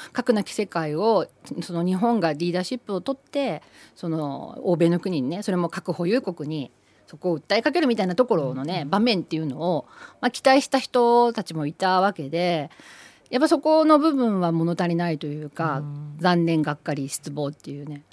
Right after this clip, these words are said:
Speaker 1: 感じだと思うんですよね。
Speaker 2: そうですね。まあ、岸田さんの言葉で、まあ、核で威嚇しないとか、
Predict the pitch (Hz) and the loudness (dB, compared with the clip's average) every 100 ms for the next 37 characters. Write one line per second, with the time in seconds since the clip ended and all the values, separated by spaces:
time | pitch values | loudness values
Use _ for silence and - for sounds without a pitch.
0 | _ _ - 143 143 139 135 143 170 208 | _ _ -12 -8 -6 -8 -8 -6 -4 -2
1 | 226 - - - 185 262 254 277 262 254 | -4 -6 -8 -4 -2 0 0 0 0 0
2 | 247 247 247 - - - 214 202 190 - | -2 -2 -4 -8 -16 -2 2 2 0 -8
3 | 190 208 190 175 165 156 135 - _ _ | -4 -2 0 -2 -2 -4 -8 -14 _ _
4 | - 240 - 196 175 160 190 175 165 208 | -4 -4 -2 0 2 2 2 0 -2 -2
5 | 196 - - 185 180 170 151 156 - | -4 -6 -4 -2 0 0 -2 -10 -16